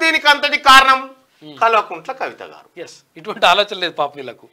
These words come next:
Speaker 1: వాస్తవానికి అరవింద్ కేజ్రీవాల్కి
Speaker 2: లేదు.
Speaker 1: ఆలోచన లేదు,
Speaker 2: లేదు.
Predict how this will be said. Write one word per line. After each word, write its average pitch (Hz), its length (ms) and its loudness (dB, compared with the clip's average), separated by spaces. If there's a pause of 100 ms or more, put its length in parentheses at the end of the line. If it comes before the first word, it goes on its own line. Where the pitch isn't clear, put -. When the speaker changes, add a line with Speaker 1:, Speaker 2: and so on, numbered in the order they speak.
(200)
Speaker 1:
వాస్తవానికి 302 760 6
అరవింద్ 285 420 4
కేజ్రీవాల్కి 247 680 2
Speaker 2:
లేదు. 208 100 4
Speaker 1:
ఆలోచన 226 400 4 (100)
లేదు, 233 160 0 (140)
Speaker 2:
లేదు. 143 200 -6